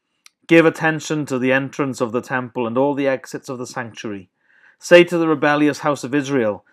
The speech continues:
'This is what the sovereign Lord says. Enough of your detestable practices, O house of Israel.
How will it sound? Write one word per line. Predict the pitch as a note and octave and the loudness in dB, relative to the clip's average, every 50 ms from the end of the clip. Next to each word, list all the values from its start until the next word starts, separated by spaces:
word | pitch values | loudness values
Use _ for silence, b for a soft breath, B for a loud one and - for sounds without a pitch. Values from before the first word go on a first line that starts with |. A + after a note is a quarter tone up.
| b b b b | b b b b
'This | B2+ C#3+ D#3 D3+ - | 0 0 0 0 -2
is | D3+ C#3 | -4 2
what | C#3 C3+ C3 - | 2 2 2 2
the | C3 A#2 | -4 -4
sovereign | - C3+ B2 A#2+ G#2+ A#2+ A#2+ A#2 | -2 0 0 0 0 -2 -4 -2
Lord | A#2 A#2+ A2+ - | -2 -4 -4 -4
says. | - - A#2+ A2+ G#2+ G2+ F#2 - - _ _ _ _ _ _ _ _ _ _ | -4 -4 -2 -2 -2 -4 -6 -12 -20 _ _ _ _ _ _ _ _ _ _
Enough | C3+ C3+ C#3 C#3+ C#3+ D3+ D3+ E3 D#3+ - - - - | -6 -4 -4 2 4 6 6 4 4 -2 -8 -4 -2
of | D3 B2+ A#2 | 0 0 0
your | B2 A#2 | -2 -2
detestable | G#2+ A#2 A2 - - C3+ B2+ - - - A#2+ B2 A#2+ | -4 -6 -8 -6 -6 -6 -6 -6 -6 -6 -6 -6 -6
practices, | - - B2+ B2 A#2 - B2 A#2 - A#2 G#2+ G2+ G#2+ | -4 -4 -4 -4 -2 -6 -8 -6 -6 -8 -6 -6 -6
O | A2 G2+ | -8 -4
house | A#2+ B2 A#2 G#2+ - | -4 -4 -4 -4 -6
of | G#2 G#2+ | -8 -6
Israel. | A2+ G#2+ G2+ A2 A2 G#2 G2+ F#2 - | -6 -6 -6 -8 -10 -10 -12 -14 -18